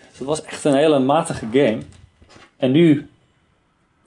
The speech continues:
dus zes jaar later, na die, eh, na die matige Castlevania, hebben ze ineens, eh, hebben ze ineens deze game gemaakt waar ze het helemaal snappen. Dat, het verbaast me ineens, maar ja.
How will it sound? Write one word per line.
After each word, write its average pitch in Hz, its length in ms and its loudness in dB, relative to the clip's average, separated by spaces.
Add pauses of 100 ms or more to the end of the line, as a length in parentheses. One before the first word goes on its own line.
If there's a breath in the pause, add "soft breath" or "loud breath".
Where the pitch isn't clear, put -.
dus 135 220 -6
zes 147 220 -4
jaar 135 120 2
later, 135 540 0
na 120 160 -2
die, 123 420 4
eh, 107 320 2
na 120 160 -6
die 110 140 -2
matige 113 340 -2
Castlevania, 113 560 -2
hebben 113 180 2
ze 120 60 -2
ineens, 110 400 -2
eh, 110 80 2
hebben - 960 -6
ze 135 80 -4
ineens 135 180 2
deze 208 260 4
game 160 160 2
gemaakt 143 280 0
waar 151 140 2
ze 156 40 0
het 156 100 0
helemaal 175 200 2
snappen. 127 420 -2 (240)
Dat, 151 200 -10
het 226 80 -10 (100)
verbaast 156 400 0
me 123 120 2
ineens, 107 300 0
maar 123 180 -2
ja. 143 220 -2